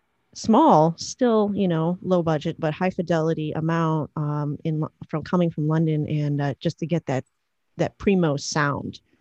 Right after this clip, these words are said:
that you only hear through giant speakers and not just your headphones or earbuds or your phone.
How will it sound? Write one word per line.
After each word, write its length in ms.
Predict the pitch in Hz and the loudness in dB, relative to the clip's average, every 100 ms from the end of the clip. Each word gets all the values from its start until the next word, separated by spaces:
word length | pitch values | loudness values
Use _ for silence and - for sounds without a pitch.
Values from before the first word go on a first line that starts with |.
| _ | _
that 80 | 170 | 0
you 100 | 160 | 2
only 280 | 170 175 160 | 2 2 0
hear 300 | - 160 147 | -2 -2 -2
through 180 | - 143 | -4 -4
giant 300 | 160 139 - | -4 -4 -6
speakers 460 | - 151 147 143 | -8 -6 -6 -4
and 100 | 151 | -4
not 180 | 156 151 | -2 -4
just 540 | - 147 - - - 160 | -4 -6 -6 -12 -12 -4
your 120 | 147 | -2
headphones 640 | 147 - 156 143 143 139 | -2 -2 -2 0 -2 -4
or 200 | 139 139 - | -6 -6 -2
earbuds 500 | 160 151 147 147 151 | -2 -2 -2 -4 -4
or 280 | 147 147 143 | -4 -2 -4
your 140 | 143 | -8
phone. 460 | - 147 143 143 | -6 -6 -4 -6